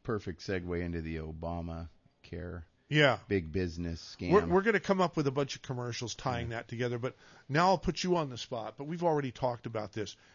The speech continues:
Speaker 2: Bl-, at, at, at your, at your, uh, shirt crafter and, and, you know, Blanco Basura World headquarters, you know, on Ingle Street, y-, you will soon,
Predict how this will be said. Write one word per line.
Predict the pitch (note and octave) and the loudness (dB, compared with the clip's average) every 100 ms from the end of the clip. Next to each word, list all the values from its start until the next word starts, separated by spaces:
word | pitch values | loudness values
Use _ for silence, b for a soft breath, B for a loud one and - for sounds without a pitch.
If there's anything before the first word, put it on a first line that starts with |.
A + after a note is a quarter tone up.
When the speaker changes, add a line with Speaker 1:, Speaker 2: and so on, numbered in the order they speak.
| b - | b -8
Speaker 2:
Bl-, | C#3+ - | -6 0
at, | C3+ C3+ | 0 0
at, | C#3 C3 - C#3+ | 0 0 -2 -2
at | C#3 C#3+ | -2 0
your, | D#3 E3 E3 - | 2 2 2 -2
at | C#3 | -4
your, | C#3 D#3 D#3+ - - | 0 0 0 -6 -10
uh, | B2 A#2+ A#2 | -2 -2 -2
shirt | - E3 - | -2 -4 -4
crafter | B2 G2+ - A2 A2 | -8 -8 -10 -12 -10
and, | A2 A2 | -12 -12
and, | A2+ G#2+ B2 - | -12 -12 -16 -12
you | A#2+ | -8
know, | G#2+ | -8
Blanco | G#2+ A2+ A2+ A2+ | -8 -8 -8 -10
Basura | G#2+ G#2+ A2+ A2 G#2+ | -10 -10 -10 -10 -10
World | G#2 G2+ G#2 G2 | -12 -12 -12 -12
headquarters, | G#2+ G#2 G#2+ A2 G#2 G2+ - A2 | -14 -12 -12 -12 -14 -14 -14 -12
you | |
know, | G#2+ | -14
on | G#2+ A2 | -12 -10
Ingle | B2+ A#2 G#2+ | -6 -6 -6
Street, | - A2+ A2 - B B B B B _ - - | -8 -10 -12 -16 B B B B B _ -14 -12
y-, | D3 C#3 | -12 -6
you | C#3 D#3 | -2 2
will | C#3+ C#3 | 2 2
soon, | - E3+ D3+ B2 C3 E3+ | 0 2 2 0 -4 -6